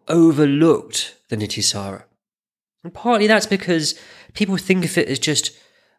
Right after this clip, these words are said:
a repeat. Quite a few of the sections are from that much older book written by the chap we've been called Crookedness, also called Chanakya,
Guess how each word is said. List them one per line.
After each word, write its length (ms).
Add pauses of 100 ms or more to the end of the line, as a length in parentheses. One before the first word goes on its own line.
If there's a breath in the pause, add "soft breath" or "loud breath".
a 120
repeat. 840 (1000)
Quite 200
a 40
few 220
of 80
the 80
sections 420
are 40
from 180
that 180
much 240
older 300
book 280
written 300
by 420
the 60
chap 300
we've 100
been 140
called 260
Crookedness, 640
also 320
called 340
Chanakya, 600